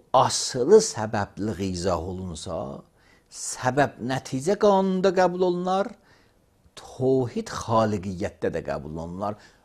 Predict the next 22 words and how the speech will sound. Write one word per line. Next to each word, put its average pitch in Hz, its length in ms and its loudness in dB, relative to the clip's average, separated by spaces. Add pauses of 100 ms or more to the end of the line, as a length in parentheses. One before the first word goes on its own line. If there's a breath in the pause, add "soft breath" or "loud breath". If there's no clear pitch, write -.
(140)
Al-, 113 240 2 (300)
vahid 127 680 6
xaliq 117 480 4
Allahdır, 165 640 2 (400 soft breath)
müstəqil 139 1040 2
olaraq 117 560 8 (460 soft breath)
aləmdə 127 720 6
heç 214 300 4
kim 101 260 -4 (400 soft breath)
xaliq 123 560 4 (140)
deyil 190 640 8 (720 soft breath)
və 123 220 0
səbəb 117 400 0
nəticə 110 380 -4
də 143 100 -2
yerində 90 500 -4
qəbul 78 340 -10
olunar. 65 400 -14 (540 soft breath)
İnsanın 202 680 0
işlərində 143 600 -6
də 156 100 -4
həmçinin. 67 600 -14